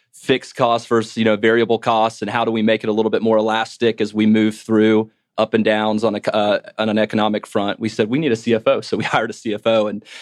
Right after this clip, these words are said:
uh, believe it or not, we put budgets in place. As revolutionary <laughs> as that sounds, we had to, we had to grow up and, you know, and, and look at, look in the mirror and say, "Okay, we can't just be focused on the short term. We have to understand the long-term effects of our business model."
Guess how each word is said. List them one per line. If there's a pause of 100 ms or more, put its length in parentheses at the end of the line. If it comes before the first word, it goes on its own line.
(140)
uh,
believe
it
or
not,
we
put
budgets
in
place.
As
revolutionary
<laughs>
as
that
sounds,
we
had
to, (380)
we
had
to
grow
up
and,
you
know,
and,
and
look
at,
look
in
the
mirror
and
say,
"Okay, (240)
we
can't
just
be
focused
on
the
short
term.
We
have
to
understand
the
long-term
effects
of
our
business
model."